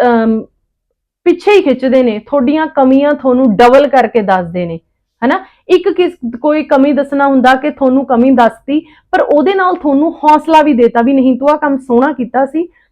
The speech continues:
ਤੇ ਇਹਨੂੰ ਤੂੰ ਹੋਰ ਵਧੀਆ ਢੰਗ ਨਾਲ ਕਰ ਸਕਦਾ ਸੀ। ਦੂਜੀ ਕਿਸਮ ਦੇ ਲੋਕ ਉਹ ਹੁੰਦੇ ਨੇ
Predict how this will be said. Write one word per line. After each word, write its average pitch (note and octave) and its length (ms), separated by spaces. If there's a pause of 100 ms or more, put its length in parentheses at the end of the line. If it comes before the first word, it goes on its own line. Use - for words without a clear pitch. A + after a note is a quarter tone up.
(120)
ਤੇ D#4 60
ਇਹਨੂੰ F#4 180
ਤੂੰ G4+ 120
ਹੋਰ B3 280
ਵਧੀਆ G#3+ 260
ਢੰਗ B3+ 240
ਨਾਲ F#3+ 160
ਕਰ F3+ 180
ਸਕਦਾ F3 400
ਸੀ। A3+ 200 (560)
ਦੂਜੀ F4 380
ਕਿਸਮ G4 320
ਦੇ F#4+ 80
ਲੋਕ D#4 400
ਉਹ F4 60
ਹੁੰਦੇ D4+ 280
ਨੇ E4 240